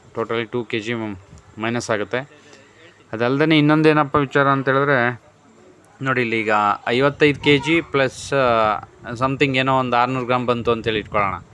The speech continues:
So ಅದನ್ನು ಇವರು ಕೌಂಟಿಗೆ ತಗೊಳ್ಳಲ್ಲ. ಏಳ್ನೂರಿಂದ ಮೇಲೆ ಇದ್ದರೆ ಮಾತ್ರ, ಈಗ ಅರವತ್ತಾರು ಏಳ್ನೂರು ಇದ್ದರೆ ಅದನ್ನು ಅರವತ್ತೇಳು ಮಾಡ್ಕೋತಾರೆ.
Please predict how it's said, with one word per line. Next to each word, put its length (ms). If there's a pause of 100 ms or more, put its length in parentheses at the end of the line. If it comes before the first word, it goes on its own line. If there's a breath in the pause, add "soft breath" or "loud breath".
(380 loud breath)
So 100
ಅದನ್ನು 320
ಇವರು 400
ಕೌಂಟಿಗೆ 360
ತಗೊಳ್ಳಲ್ಲ. 380 (520)
ಏಳ್ನೂರಿಂದ 840 (160)
ಮೇಲೆ 420
ಇದ್ದರೆ 200
ಮಾತ್ರ, 340 (1080 loud breath)
ಈಗ 200
ಅರವತ್ತಾರು 680
ಏಳ್ನೂರು 420
ಇದ್ದರೆ 260
ಅದನ್ನು 680
ಅರವತ್ತೇಳು 440
ಮಾಡ್ಕೋತಾರೆ. 540